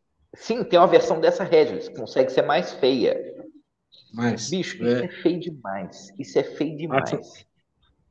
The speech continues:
Speaker 2: é, é as, é as guitarras que eu queria ter, assim.
Speaker 1: Eu vou te apresentar esse meu amigo, João, que só tem guitarra feia. Não, só tem não, mas ele tem muita guitarra feia. Ele tem muita guitarra feia.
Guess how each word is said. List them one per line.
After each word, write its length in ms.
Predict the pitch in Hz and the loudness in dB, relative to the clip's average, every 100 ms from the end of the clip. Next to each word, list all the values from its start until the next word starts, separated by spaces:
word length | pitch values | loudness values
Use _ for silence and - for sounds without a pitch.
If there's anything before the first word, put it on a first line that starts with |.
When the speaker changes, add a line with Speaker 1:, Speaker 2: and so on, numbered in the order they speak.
| - | -4
Speaker 2:
é, 520 | 127 117 101 117 113 _ _ | 0 0 -2 -8 -12 _ _
é 100 | - | 0
as, 300 | 135 156 - | 4 4 6
é 100 | 165 175 | 6 8
as 120 | 165 | 8
guitarras 360 | 180 185 170 | 8 6 2
que 80 | 175 | 0
eu 60 | 175 | 0
queria 320 | 175 175 175 | 8 8 8
ter, 160 | 143 123 | 6 4
assim. 200 | - - _ _ _ _ _ _ _ _ _ _ _ - - - 170 - - _ _ _ _ - - - - - | 2 -14 _ _ _ _ _ _ _ _ _ _ _ -10 -8 -4 -6 -6 -14 _ _ _ _ -20 -20 -18 -18 -4
Speaker 1:
Eu 100 | - | 2
vou 100 | 214 | 4
te 100 | 262 | 6
apresentar 500 | 262 240 202 196 - | 6 6 6 6 6
esse 160 | 165 - | 6 6
meu 140 | 156 | 6
amigo, 400 | 139 117 120 98 | 6 6 0 0
João, 680 | 101 139 113 92 - - - - | 2 6 6 2 -8 -16 -18 -10
que 80 | |
só 180 | 127 139 | 0 2
tem 180 | 127 151 | 2 0
guitarra 520 | 147 139 135 131 - | -4 4 4 4 0
feia. 360 | - 90 76 - - - _ _ _ _ _ _ - | -4 -4 -4 -8 -14 -20 _ _ _ _ _ _ 2
Não, 200 | 147 120 | 4 6
só 180 | - 147 | 6 6
tem 200 | 214 220 | 6 4
não, 240 | 120 90 | 2 2
mas 160 | - - | 2 4
ele 100 | 196 | 4
tem 140 | 233 147 | 2 0
muita 220 | 147 151 | -4 -2
guitarra 480 | 123 95 92 82 - | -2 0 -4 -4 -10
feia. 280 | - - - _ _ _ _ _ _ - | -16 -16 -16 _ _ _ _ _ _ -6
Ele 120 | 180 | 4
tem 140 | 277 - 170 | 4 4 -2
muita 300 | 160 151 98 | -4 -2 -2
guitarra 380 | 80 - 76 - | -2 -2 -2 -2
feia. 320 | - - | -14 -18